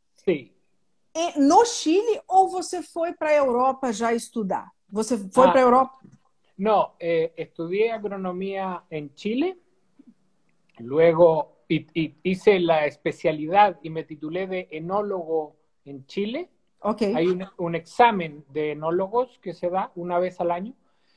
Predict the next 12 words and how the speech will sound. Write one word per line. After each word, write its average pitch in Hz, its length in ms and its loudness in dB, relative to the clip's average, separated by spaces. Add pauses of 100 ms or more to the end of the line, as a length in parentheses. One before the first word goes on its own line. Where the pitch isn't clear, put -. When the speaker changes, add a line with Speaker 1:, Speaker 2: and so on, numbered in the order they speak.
(180)
Speaker 1:
y, 185 280 -6
y 175 120 -4
después 240 760 2
hice 202 260 -6
un 214 140 -4
posgrado 175 680 0 (480)
en 160 320 -12
Francia, 139 580 -8 (100)
pero 156 300 -6 (760)
algunos 180 440 -4
años 196 260 -2
después. 175 560 -4